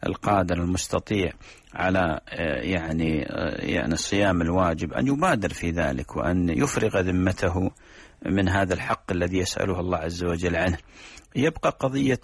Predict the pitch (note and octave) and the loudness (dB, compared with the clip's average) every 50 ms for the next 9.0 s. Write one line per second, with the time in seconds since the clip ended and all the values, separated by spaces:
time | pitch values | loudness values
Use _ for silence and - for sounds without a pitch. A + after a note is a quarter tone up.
0 | - G#2 G#2 G2 F#2+ F#2 F2+ F2+ - - - - - - - - - - G2 - | -2 -2 -2 0 2 2 2 2 2 0 -4 -10 -20 -20 -20 -14 -10 -10 -8 -2
1 | - C#3 C#3 B2+ A#2 A2 G#2 G2 F#2+ G2 - - - G2 F#2 - A#2 A2 G2+ G2 | 0 0 2 2 4 4 4 2 2 0 -2 -2 -4 -4 -2 0 0 0 2 2
2 | - - - - - F#2+ F2+ F2+ F2+ F2 F2 F#2 F#2 G2 G2 F#2 E2+ E2+ F2+ F#2 | 0 -2 -4 -4 -4 -2 -2 -2 -2 -2 -2 -2 0 0 2 2 2 0 -2 -2
3 | - - - - - - - - - - B2+ A#2+ C3 B2+ - - D3+ D3 C3 A#2+ | -6 -10 -18 -20 -20 -20 -8 -4 -2 0 2 2 0 0 0 2 2 2 4 4
4 | A2+ G#2 - - - F#2 F#2 F#2+ G2 G2 G2+ G2+ F#2 F2 - - - F#2+ - F#2+ | 2 0 0 -2 -2 -2 -2 0 0 2 2 2 2 0 -2 -6 -10 -8 -4 -2
5 | G2 F#2+ F2+ F2 G2+ G2 F#2 F2+ F2+ - - F#2+ F#2+ F#2+ F2 - - E2+ F2 F2+ | -2 0 0 0 2 2 2 0 0 0 0 0 2 2 2 0 0 0 0 0
6 | - - - - - - - - - B2+ - D#2 F#2 F#2 F2+ - E2 E2+ E2+ F#2+ | -2 -4 -10 -20 -20 -20 -16 -8 -4 -2 0 2 2 2 0 0 0 0 2 2
7 | F#2+ F#2 F2+ F#2 F2+ D#2 D#2+ E2 F2 E2+ F#2+ G2+ G2 - - - - - E2 E2+ | 2 4 4 2 2 0 0 0 0 2 2 0 0 0 -2 -4 -4 -2 -2 0
8 | F2+ F#2+ F2+ F2 F2 F#2 - - - - - F#2+ F#2 F#2 F#2 F2+ E2+ E2+ E2+ | 0 2 0 0 0 -2 -2 -2 -2 -2 0 0 2 2 2 2 2 0 -2